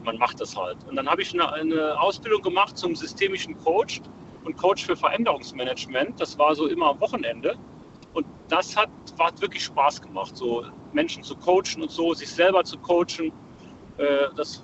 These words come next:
das war echt cool. Das war immer eine, ein ganz anderes, äh, Feld, äh, wo man reingeschnuppert hat. Die Ausbildung war auch nicht ganz günstig, hat auch sehr zeitintensiv, äh,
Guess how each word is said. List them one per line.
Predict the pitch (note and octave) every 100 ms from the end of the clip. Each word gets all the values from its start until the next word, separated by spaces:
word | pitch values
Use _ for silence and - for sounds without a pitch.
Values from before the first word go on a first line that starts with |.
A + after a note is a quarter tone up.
| -
das | D3 E3+
war | F#3 -
echt | F3 - - F#3
cool. | B2+ G2+
Das | - -
war | D3
immer | D3 C#3+
eine, | C#3+
ein | C#3+ C3
ganz | D#3 F3
anderes, | F3+ F3+ E3 D3 C#3 - - -
äh, | C#3 C3+ -
Feld, | - - D#3 E3 A3+ - - - - - - - - - - -
äh, | F3+ F3 F3 D#3+ E3 D#3+
wo | F3
man | D#3+ D3+
reingeschnuppert | D#3 F#3 G3+ G3+ - G#3+ G3+ G3
hat. | G3 D3+
Die | C3
Ausbildung | E3 - D#3+ D3
war | D3 C#3+
auch | -
nicht | D3+ -
ganz | C3 -
günstig, | F#3+ A3+ - -
hat | D#3+
auch | D3+ -
sehr | D#3+ D#3
zeitintensiv, | - D#3 F3+ - - F#3+ D#3+ F#3 F3+
äh, | - - D#3+ D#3 C#3 D3 D#3